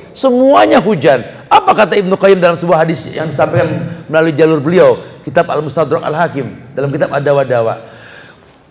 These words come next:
"Hujan turun tempat yang mustajab untuk berdoa. Doakan negeri ini. Doakan bangsa ini." Masya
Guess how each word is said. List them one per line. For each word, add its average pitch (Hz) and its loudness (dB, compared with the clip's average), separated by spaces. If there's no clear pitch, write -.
"Hujan 135 -2
turun 151 -2
tempat 139 -4
yang 135 -8
mustajab 127 -8
untuk 120 -10
berdoa. 117 -8
Doakan 131 -4
negeri 92 -10
ini. 85 -20
Doakan 135 0
bangsa 113 -4
ini." 90 -12
Masya - -16